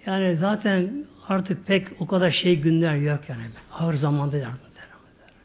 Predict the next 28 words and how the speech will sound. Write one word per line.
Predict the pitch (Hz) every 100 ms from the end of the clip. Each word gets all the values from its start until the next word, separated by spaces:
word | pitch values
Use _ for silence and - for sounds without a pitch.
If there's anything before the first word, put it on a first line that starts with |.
| _ _ _ - - - -
Şimdi | - 196 180 -
bir |
yerde | 208 196 180 175 180 226 -
deprem | 151 190 175
oluyor, | 147 143 208 175
biraz | 190 165
yardıma | 160 160 180
gidiliyor | 156 151 160 151
böylece. | 135 127 127 135 120 - - - - -
Ama | 170 151
düşünelim | 180 - 196 233 220
ki | 220 170
bütün | 170 - 254
dünyayı | 226 214
kapsayan | - 175 - 185 160
deprem | 160 175 156
oldu. | 139 147 185 190 185 - - _
Kim | - 220 -
kim | 185
yardım | 170 160 143
edecek | 127 131 123
böylece? | - - - - - - - -
Kim | - 214 190
kim | 208
ulaşabilecek | 185 190 143 190 190 180 160 135
böyle? | - - - - - - - - _ _
Ne | 160
olacak? | 170 127 151